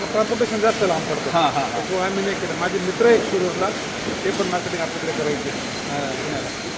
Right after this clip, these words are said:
Speaker 1: ऐकून होतं सगळं. मी यावर्षी फोटो टाकला, मी तो केलं. एकही फळ जागेवर दिलेलं नाही.
Speaker 2: नक्कीच महाराष्ट्रातल्या शेतकऱ्यांना तर मी नम्र आवाहन करेल की आज उत्तर महाराष्ट्रामध्ये नाशिक आहे, पश्चिम महाराष्ट्रामध्ये इंदापूर आणि पुणे आहे,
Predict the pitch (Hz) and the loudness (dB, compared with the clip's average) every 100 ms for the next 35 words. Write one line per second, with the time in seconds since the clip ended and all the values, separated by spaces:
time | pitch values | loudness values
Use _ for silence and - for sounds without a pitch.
0 | - - - - - 269 - 147 170 160 | -6 -6 -6 -6 -6 -6 -4 -4 -4 -4
1 | 151 143 139 156 156 180 160 160 175 180 | -4 -4 -4 -2 -2 -2 -4 -4 -2 -2
2 | 160 160 156 139 135 143 - - - - | 0 -2 -2 -4 -4 -4 -4 -6 -6 -4
3 | 175 196 208 190 175 160 156 165 156 151 | -2 2 2 2 0 0 0 -2 -2 -2
4 | 151 151 170 - - - - - - - | 0 0 -2 -4 -4 -4 -6 -6 -6 -6
5 | - - 208 - 294 - - - 190 247 | -6 -2 0 2 2 2 -2 0 4 4
6 | 254 - 269 247 277 247 233 226 262 254 | 4 2 0 2 2 2 2 2 0 2
7 | 247 254 247 247 262 247 233 226 226 247 | 0 0 0 2 6 6 6 4 2 2
8 | - - - - 240 240 247 214 214 277 | 0 -4 -6 0 4 6 4 2 0 4
9 | 269 214 226 226 247 247 254 247 214 202 | 4 4 2 2 0 2 4 4 4 4
10 | 269 185 147 131 - - - 226 - 277 | 4 4 4 2 -2 -2 2 2 4 2
11 | 254 226 233 247 240 247 226 220 247 262 | 4 6 4 2 0 2 2 2 2 4
12 | 240 240 240 233 226 147 | 2 2 2 4 6 4